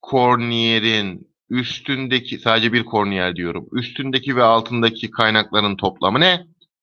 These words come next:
A çarpı L bir artı A çarpı L iki.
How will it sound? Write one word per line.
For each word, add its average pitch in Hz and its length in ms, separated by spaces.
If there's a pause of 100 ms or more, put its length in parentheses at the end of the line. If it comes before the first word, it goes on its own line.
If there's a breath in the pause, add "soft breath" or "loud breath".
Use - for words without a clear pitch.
(160)
A 127 260
çarpı 101 360
L 90 280
bir 85 160
artı 170 520 (480)
A 127 240
çarpı 131 540 (300)
L 107 280
iki. - 340